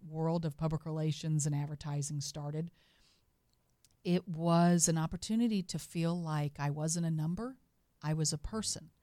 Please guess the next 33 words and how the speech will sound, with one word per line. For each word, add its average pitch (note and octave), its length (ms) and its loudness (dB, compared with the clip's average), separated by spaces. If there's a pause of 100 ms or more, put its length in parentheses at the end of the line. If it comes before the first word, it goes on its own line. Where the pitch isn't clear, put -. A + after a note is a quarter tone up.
(520)
And E3 480 8 (600)
I E3 120 4
think, F3 400 -2
you F3+ 100 -6
know, D#3 180 -2 (300)
the, E3+ 100 -10 (400)
one F3+ 160 4
of E3+ 60 2
the E3+ 60 0
best F#3 260 2
days F3+ 220 2
of D#3+ 60 0
my D#3+ 180 2
life D#3+ 480 -6
was E3 400 0
crossing D#3+ 440 2
that D#3 200 0
stage D#3 420 -4
and D3 200 -4
Rita D#3 260 4
shaking D3+ 420 -2
my D3 160 -8
hand E3 640 -2
and C#3+ 420 2 (460)
being E3+ 260 4
able F3 140 -4
to E3+ 80 -6
put - 180 -2
that - 160 -8
degree E3+ 560 -4
on D#3+ 160 -2
my D3+ 200 -2
wall. D#3+ 440 -8